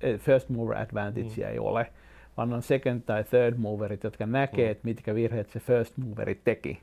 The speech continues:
Speaker 2: Mm.
Speaker 1: Et tässä on ehkä se pointti varmaan niinku tähänkin liittyen, että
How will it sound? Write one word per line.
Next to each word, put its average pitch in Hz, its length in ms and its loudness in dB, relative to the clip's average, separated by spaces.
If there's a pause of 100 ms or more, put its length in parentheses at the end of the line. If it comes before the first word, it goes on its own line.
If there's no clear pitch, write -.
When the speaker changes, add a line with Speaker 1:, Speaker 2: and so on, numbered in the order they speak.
(260)
Speaker 2:
Mm. 92 220 -8 (540)
Speaker 1:
Et - 200 -10 (200)
tässä 151 260 4
on 143 60 8
ehkä 123 220 4
se 127 140 0
pointti 120 560 2
varmaan 104 400 0
niinku 107 180 -6
tähänkin 110 440 -2
liittyen, - 480 -8
että - 240 -8